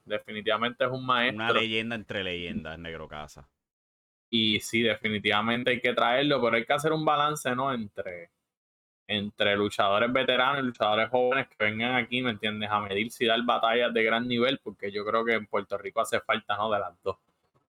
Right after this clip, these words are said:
Speaker 1: De conocimiento de veteranos y de luchadores que vengan a dar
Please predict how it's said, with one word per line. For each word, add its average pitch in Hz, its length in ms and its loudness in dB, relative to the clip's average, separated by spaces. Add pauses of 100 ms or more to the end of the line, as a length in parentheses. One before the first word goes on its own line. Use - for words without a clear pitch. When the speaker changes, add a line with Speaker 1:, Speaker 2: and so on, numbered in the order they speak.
(180)
Speaker 1:
De 92 140 -10
conocimiento 104 960 -2
de 120 100 2
veteranos 120 720 0
y 101 100 -2
de 98 140 -8
luchadores 98 560 0
que 110 140 0
vengan 113 360 2
a 104 120 4
dar 107 260 4